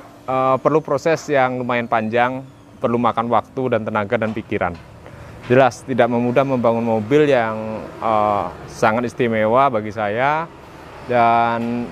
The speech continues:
dan ini satu-satunya. Ya kan? Banyak mobil Vitara, banyak mobil Escudo banyak, tapi yang seperti ini cuma satu-satunya ini. Dan sama, yang satu-satunya saya dekik yang model kayak gini hanya sini.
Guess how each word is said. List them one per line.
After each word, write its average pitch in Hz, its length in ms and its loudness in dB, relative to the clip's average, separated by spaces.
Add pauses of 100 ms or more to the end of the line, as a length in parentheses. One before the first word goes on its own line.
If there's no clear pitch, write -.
(140)
dan 127 160 4
ini 190 240 0
satu-satunya. 175 720 0 (1300)
Ya 120 80 6
kan? 139 240 4 (240)
Banyak 156 320 6
mobil 147 240 2
Vitara, 151 480 2
banyak 123 320 -4 (160)
mobil 123 320 -2
Escudo 139 400 0
banyak, 120 320 0
tapi 139 240 0
yang 139 160 2
seperti 151 480 -2
ini 156 80 -2
cuma 151 160 0
satu-satunya 139 800 -2
ini. 120 160 -4 (1000)
Dan 135 160 4
sama, 170 480 2
yang 123 160 -2
satu-satunya 170 640 0
saya 156 240 2
dekik 147 320 0 (160)
yang 143 160 2
model 185 400 2
kayak 156 160 2
gini 156 160 -4
hanya 135 160 -4
sini. 98 240 -8